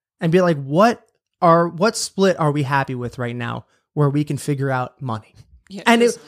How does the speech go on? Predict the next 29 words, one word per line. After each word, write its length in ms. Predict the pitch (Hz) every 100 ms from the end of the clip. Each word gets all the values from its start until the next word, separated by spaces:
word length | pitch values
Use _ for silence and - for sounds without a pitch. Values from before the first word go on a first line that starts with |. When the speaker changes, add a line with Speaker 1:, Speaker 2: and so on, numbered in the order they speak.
| _
Speaker 2:
fifty 360 | - 254 240 220
fifty 320 | 214 208 196
right 180 | 180 180
now, 180 | 180
you're 140 | 175 175
both 240 | 185 190
getting 300 | 196 175 196
zero 400 | 180 202 202 196
dollars. 560 | 190 190 196 - 240 -
So 120 | - 269
Speaker 1:
Yeah, 120 | 175
Speaker 2:
it 60 | -
really 80 | 269
Speaker 1:
fifty, 120 | 254 285
Speaker 2:
makes 80 | 240
Speaker 1:
fifty 240 | 262 254
fifty. 320 | 254 262 226 208
Speaker 2:
no 80 | 208
Speaker 1:
All 100 | 208
right, 240 | 190 170
Speaker 2:
difference. 100 | -
Speaker 1:
awesome. 420 | 185 180 - 151
You 200 | 156 196
get 180 | 190 220
a 60 | 214
Manscaped 760 | 202 196 190 - 196 185 _
trimmer 520 | - 196 185 190 196 190 320 -
Speaker 2:
<laughs> 240 | 294 _
Speaker 1:
and 400 | 214 185 180 175